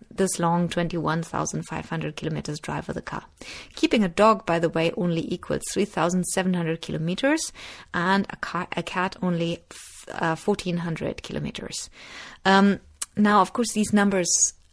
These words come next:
are a little bit problematic. Um,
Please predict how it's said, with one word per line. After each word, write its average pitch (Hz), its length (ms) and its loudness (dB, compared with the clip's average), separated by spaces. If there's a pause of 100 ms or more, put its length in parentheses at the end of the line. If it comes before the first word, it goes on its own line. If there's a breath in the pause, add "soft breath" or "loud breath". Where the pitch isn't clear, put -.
(160)
are 175 580 4 (160)
a 202 100 0
little 233 340 6
bit 214 240 -2
problematic. - 880 -4 (1000 loud breath)
Um, 202 500 8